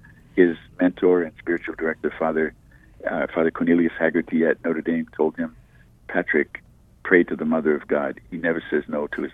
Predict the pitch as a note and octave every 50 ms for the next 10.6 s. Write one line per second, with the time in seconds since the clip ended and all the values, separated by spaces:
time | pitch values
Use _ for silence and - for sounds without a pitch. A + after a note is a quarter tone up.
0 | - - C2+ C2+ B1+ - - - - - - - - - - - - - - -
1 | F#2 F2 E2+ F2+ F2 - - E2 D#2+ D#2+ D#2+ D#2 - E2+ D#2+ D#2 D2 D2+ D#2 D2+
2 | - - - - - - - F#2+ F2 - - - D2 - - E2 E2 D2+ D#2 -
3 | - D#2+ D#2 D#2 D#2 D2+ - D#2+ D#2 D#2 D2+ - - - E2+ E2+ D#2+ D#2+ D#2 D#2
4 | D2+ D2 D#2 D#2 D#2 D#2 D#2 - - - - - - - - - - _ - -
5 | - F2 - - G2 G2 F#2 - - - - - - D#2 D2 D2 - - F#2 E2
6 | D#2 D#2 - - - - - D#2+ D#2 F2 F2+ F#2+ - - - F2 D#2+ D#2 - -
7 | - F2 D#2+ D#2 D#2 D2 C#2+ - _ - - - - - - _ - F2+ F#2 F#2+
8 | F#2 F#2 F#2 F2 - - D#2 D#2+ - - D2 - - E2+ E2 D#2+ D#2 D2+ D2+ -
9 | - F#2 F2+ - - - E2 D#2 D#2+ D#2+ - - - - - - - E2+ D#2+ D#2
10 | D2 D2 D2+ D#2 D#2 - - - - - D2+ C#2+